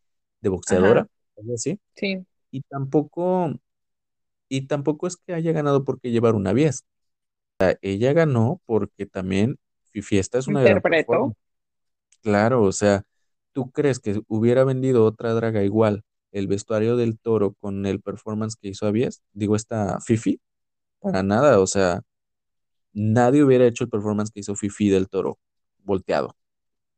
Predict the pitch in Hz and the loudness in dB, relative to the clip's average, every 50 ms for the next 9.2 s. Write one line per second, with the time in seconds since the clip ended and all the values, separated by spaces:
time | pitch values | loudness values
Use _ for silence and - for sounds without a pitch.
0 | _ _ _ _ _ _ _ _ _ _ - 240 202 196 208 220 220 214 214 208 | _ _ _ _ _ _ _ _ _ _ 0 0 0 2 0 0 0 0 -2 -2
1 | 196 185 175 170 165 - - 190 180 180 175 175 170 175 - 165 165 170 175 175 | -4 -4 -6 -8 -10 -8 -8 -6 -6 -6 -6 -6 -6 -4 -4 -6 -6 -8 -10 -12
2 | 165 - 180 175 - - _ _ _ - 214 208 202 196 214 185 - 185 180 185 | -10 -12 -14 -14 -14 -20 _ _ _ -6 -4 -4 -4 -4 -8 -8 -8 -8 -8 -10
3 | 175 - - 202 202 - _ _ _ _ _ 117 117 117 117 - - 120 117 120 | -12 -12 -12 -14 -14 -16 _ _ _ _ _ 0 0 0 0 -2 -6 -4 0 0
4 | 113 104 104 107 107 107 104 107 101 101 104 107 107 101 - - 104 98 98 98 | 2 2 2 2 2 2 2 2 2 2 2 2 2 0 -2 -4 -4 0 0 0
5 | 95 95 104 - 95 95 98 104 110 107 107 - - _ - 117 113 107 104 98 | 0 0 0 0 0 2 2 4 4 2 0 -4 -10 _ 0 0 2 2 2 0
6 | - - _ _ _ _ _ _ _ 117 110 104 107 104 98 101 104 95 90 104 | -2 -8 _ _ _ _ _ _ _ -4 0 2 2 4 4 2 2 2 2 2
7 | - - - - - 123 104 92 90 - 113 160 - - - 92 90 - - _ | 0 -2 -4 -4 -2 0 0 0 -2 -4 -6 -6 -6 -8 -12 -12 -12 -12 -14 _
8 | _ _ _ _ _ _ _ _ _ _ _ _ _ _ _ _ 208 202 196 190 | _ _ _ _ _ _ _ _ _ _ _ _ _ _ _ _ -10 -8 -8 -8
9 | 170 165 175 185 | -10 -12 -14 -16